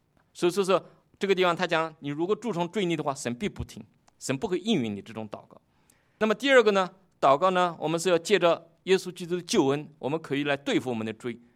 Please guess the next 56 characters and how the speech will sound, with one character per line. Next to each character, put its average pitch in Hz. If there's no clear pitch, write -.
那 147
么 160
神 160
的 190
儿 165
女 160
可 151
以 156
随 170
时 196
的 151
恢 185
复 175
跟 165
神 123
的 139
亲 175
密 156
的 131
关 120
系。 117
啊， -
这 165
在 190
以 139
弗 180
所 151
书 151
一 151
章 147
七 -
节， 147
他 175
讲， 147
他 170
说 170
，“我 -
们 175
借 202
着， 175
借 196
着 117
爱 202
子 139
的 147
血 -
得 143
蒙 156
救 196
赎， -
过 170
犯 151
得 147
以 151
赦 165
免， 113